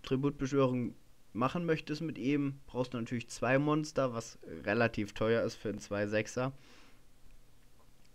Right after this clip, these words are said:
Aber, ähm, wenn man selber keine Monster hat, äh, kann man ihn auch so rufen, dann ist er nur viel schwächer.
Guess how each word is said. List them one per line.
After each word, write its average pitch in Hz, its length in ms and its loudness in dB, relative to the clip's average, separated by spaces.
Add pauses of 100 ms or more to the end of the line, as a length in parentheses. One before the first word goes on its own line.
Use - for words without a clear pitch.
(140)
Aber, 113 520 6
ähm, 110 360 -2
wenn 120 140 2
man 117 200 2
selber 117 300 2
keine 127 320 2
Monster 127 460 0
hat, 127 260 -2 (920)
äh, 117 200 0
kann 127 200 0
man 123 120 2
ihn 120 140 0
auch 107 100 2
so 117 160 0
rufen, 120 320 0
dann 107 140 -2
ist 110 140 -4
er 107 100 0
nur 104 140 -2
viel 104 260 -2
schwächer. - 440 -4